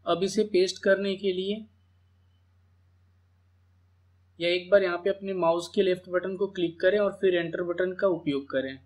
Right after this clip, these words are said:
जिससे कि यह line नीचे के line में आ जाएगी या नई line में आ जाएगी। उसके बाद आप सभी अपने pointer को edit लिखे हुए option पर लेकर आएं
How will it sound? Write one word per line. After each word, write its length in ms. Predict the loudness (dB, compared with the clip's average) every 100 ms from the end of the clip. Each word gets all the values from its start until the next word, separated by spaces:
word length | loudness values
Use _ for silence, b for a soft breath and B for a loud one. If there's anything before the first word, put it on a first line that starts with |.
| _ _ _ _ _ -6
जिससे 320 | -4 0 0
कि 140 | 0 0
यह 180 | 0
line 360 | 4 4 4 0 -8 _ _ _ _ _ _ _ _ _ _ _ _ _ _ _ -4
नीचे 320 | -4 2 2
के 120 | 4
line 400 | 2 2 -2 -8 -12 _ _ _ _ _ -4
में 140 | -2
आ 160 | 2 2
जाएगी 480 | 4 0 -2 -6 -10 -12 _ -2
या 120 | 0
नई 220 | 2 2
line 260 | 2 0 -2
में 100 | -4
आ 160 | -6 -6
जाएगी। 460 | -4 -6 -8 -16 -18 _ _ _ _ _ _ _ _ _ -6
उसके 240 | 0 4
बाद 380 | 6 6 4 0 -20 _ _ _ _ _ _ _ _ _ _ _ _ _ 4
आप 180 | 4
सभी 220 | 4 2 2
अपने 200 | 2 -2
pointer 380 | -2 -2 -4 -2
को 120 | 0
edit 380 | 2 2 0 0
लिखे 200 | -2 0
हुए 120 | 2 4
option 340 | 2 0 -4
पर 140 | 0
लेकर 360 | 0 0 0 0
आएं 160 | 0